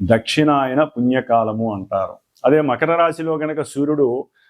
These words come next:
ఆ, ప్రవేశించినట్లయితే అది జనవరి పదహారు, పద్నాలుగు తేదీల్లో వస్తుంది.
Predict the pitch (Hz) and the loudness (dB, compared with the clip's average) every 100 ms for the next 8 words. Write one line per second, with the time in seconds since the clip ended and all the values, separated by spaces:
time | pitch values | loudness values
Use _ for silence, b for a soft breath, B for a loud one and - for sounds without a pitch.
0 | - 135 127 120 139 147 139 135 131 113 | 0 2 2 0 0 0 -2 -6 -8 -2
1 | 117 117 147 113 120 - 147 120 123 143 | 0 2 2 2 0 -2 -2 0 2 2
2 | 147 143 123 117 131 131 151 120 113 127 | 2 0 -4 0 0 0 0 -2 -4 -4
3 | 127 123 120 120 123 113 107 - 117 285 | 0 0 0 -2 0 0 -2 -8 -6 -4
4 | - | -4